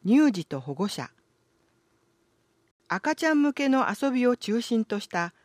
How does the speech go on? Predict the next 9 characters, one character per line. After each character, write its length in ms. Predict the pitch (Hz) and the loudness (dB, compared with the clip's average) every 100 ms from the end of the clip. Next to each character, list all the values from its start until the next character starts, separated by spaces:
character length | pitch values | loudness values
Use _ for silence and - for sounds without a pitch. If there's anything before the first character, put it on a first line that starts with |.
| _ - | _ -8
体 200 | 180 269 | -4 -4
操 280 | - 269 247 | 0 2 2
の 220 | 226 - | 0 -2
紹 260 | - 180 226 | -6 -4 -2
介 260 | - 220 196 | -2 -2 -2
な 140 | 175 | -6
ど。 120 | 135 - _ _ _ _ _ _ _ _ _ _ | -8 -14 _ _ _ _ _ _ _ _ _ _
定 280 | - 247 277 | 0 2 2
員 300 | 254 226 190 | 2 0 -2